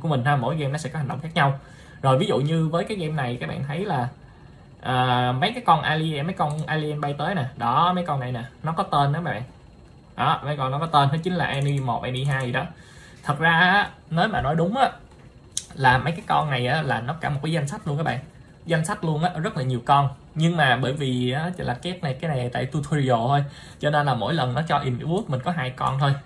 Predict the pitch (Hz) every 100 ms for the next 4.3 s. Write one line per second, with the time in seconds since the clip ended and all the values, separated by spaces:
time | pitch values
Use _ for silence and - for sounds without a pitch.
0 | - - - 147 185 190 185 165 139 127
1 | 95 143 202 139 151 147 143 - - -
2 | - - 135 127 127 123 127 123 143 120
3 | 117 185 143 139 180 - 127 - 147 151
4 | 143 147 175